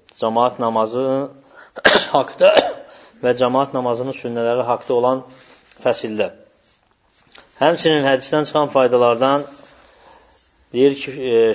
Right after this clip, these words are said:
şeyx, "Ənəhu yənbəği lil insan ən yuəkkidəl xəbərəlləzi yəhtəcun nas ilə təvkidih bi ayyi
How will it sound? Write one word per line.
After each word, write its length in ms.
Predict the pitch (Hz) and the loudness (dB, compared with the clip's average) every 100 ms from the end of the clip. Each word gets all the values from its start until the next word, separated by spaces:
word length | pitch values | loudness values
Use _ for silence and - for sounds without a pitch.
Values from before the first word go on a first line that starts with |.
| - | 0
şeyx, 340 | 127 135 - | 0 0 -2
"Ənəhu 480 | 143 151 156 139 135 | -2 0 0 0 2
yənbəği 460 | 135 131 151 143 135 | 0 2 2 2 0
lil 160 | 131 | 0
insan 560 | 127 120 139 147 156 156 - - _ _ _ 147 | -4 -2 0 2 0 -2 -12 -20 _ _ _ -8
ən 160 | 139 131 | -6 -2
yuəkkidəl 480 | 143 143 - 131 123 - | -2 -2 -2 -2 0 0
xəbərəlləzi 580 | 139 127 123 131 127 123 | 2 2 2 0 0 -2
yəhtəcun 480 | - 143 135 127 123 | -2 -4 -2 -2 -4
nas 180 | 131 127 | -4 -2
ilə 160 | 120 110 | -2 0
təvkidih 500 | 113 104 147 123 113 | 0 0 -4 -6 -4
bi 140 | 123 | 0
ayyi 180 | 143 131 | 0 0